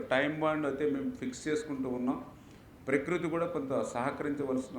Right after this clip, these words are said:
అవసరం చూ-, దృష్టిలో పెట్టుకొని మాకు ఇచ్చినటువంటి టైమ్ బాండ్, అంటే ఏదైతే రెండు వేల ఇరవై నాలుగు ఎలక్షన్, మళ్ళీ ఇరవై తొమ్మిది, ఐదు సంవత్సరాలు మాకు ఇచ్చి-, ప్రజలు ఇచ్చినటువంటి గడువు ఏదైతే ఉందో, ఆ లోపుగానే పోలవరం ప్రాజెక్టుని పూర్తి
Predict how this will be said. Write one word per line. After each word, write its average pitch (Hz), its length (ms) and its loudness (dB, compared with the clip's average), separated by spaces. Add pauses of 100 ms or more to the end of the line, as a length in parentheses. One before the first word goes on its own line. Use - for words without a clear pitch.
అవసరం 123 500 -2
చూ-, 123 220 -4
దృష్టిలో 123 340 -2
పెట్టుకొని 117 480 -2 (540)
మాకు 143 280 4
ఇచ్చినటువంటి 180 640 -2
టైమ్ 156 280 2
బాండ్, 117 240 2
అంటే 120 160 -2
ఏదైతే 143 300 2
రెండు 131 200 2
వేల 139 180 4
ఇరవై 135 320 4
నాలుగు 139 300 2
ఎలక్షన్, 127 400 -2
మళ్ళీ 131 180 4
ఇరవై 135 260 6 (140)
తొమ్మిది, 120 360 4 (540)
ఐదు 131 320 4
సంవత్సరాలు 143 540 0
మాకు 127 260 -2
ఇచ్చి-, - 240 -8
ప్రజలు 135 280 2
ఇచ్చినటువంటి 135 720 0 (160)
గడువు 131 280 2
ఏదైతే 120 320 0
ఉందో, 117 320 2 (640)
ఆ 139 180 10
లోపుగానే 175 720 4 (180)
పోలవరం 147 540 6
ప్రాజెక్టుని 127 500 2
పూర్తి 123 380 -2